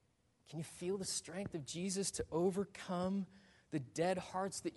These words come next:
you can't budge? That is election,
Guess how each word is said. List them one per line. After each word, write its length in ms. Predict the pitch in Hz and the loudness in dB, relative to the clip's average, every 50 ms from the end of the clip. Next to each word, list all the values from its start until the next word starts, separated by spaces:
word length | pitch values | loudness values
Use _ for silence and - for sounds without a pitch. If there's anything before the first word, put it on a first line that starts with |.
| 135 | -4
you 140 | 131 175 175 - | -6 -6 -6 -6
can't 460 | - - - 180 180 180 - 139 123 | -8 -8 -6 -6 -6 -6 -8 -6 -2
budge? 560 | - 151 160 185 202 208 190 170 - - - - - _ - - - - _ _ _ _ _ _ _ _ _ _ _ _ _ _ _ _ _ _ _ _ _ _ _ _ 135 | 0 0 0 0 -2 -2 -4 -6 -8 -8 -10 -14 -20 _ -20 -20 -20 -20 _ _ _ _ _ _ _ _ _ _ _ _ _ _ _ _ _ _ _ _ _ _ _ _ 2
That 340 | 160 180 196 214 214 220 - - - | 6 8 8 10 8 8 4 4 6
is 500 | 180 185 185 196 196 185 170 - - - - - - - _ _ _ _ _ - | 8 10 10 10 10 8 6 4 2 -2 -8 -16 -20 -20 _ _ _ _ _ 8
election, 880 | - 180 190 196 196 208 214 220 233 - - - - 131 107 104 104 120 | 10 10 12 12 12 10 10 8 8 4 2 2 2 0 -2 -2 -4 -6